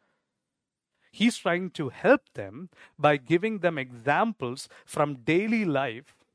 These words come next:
And it is good for you and me to listen to what Scripture says about these five sins as examples, because it tells us how we can overcome them. Now,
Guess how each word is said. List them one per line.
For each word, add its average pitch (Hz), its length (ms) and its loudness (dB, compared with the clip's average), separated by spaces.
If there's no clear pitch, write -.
And 160 180 0
it 165 100 -2
is 131 140 -8
good 214 440 2
for 170 480 0
you 214 440 -2
and 185 440 2
me 123 280 -8
to - 160 -10
listen 139 600 -4
to 151 80 -6
what 135 260 -4
Scripture 151 540 -4
says 135 320 -4
about 135 320 -4
these 156 220 -10
five 131 340 -4
sins 180 520 -4
as 131 160 -2
examples, 120 640 -4
because 170 240 2
it 175 160 0
tells 214 340 2
us 160 160 -2
how 151 140 0
we 156 160 -4
can 143 160 -4
overcome 127 380 -8
them. 90 160 -16
Now, 160 260 4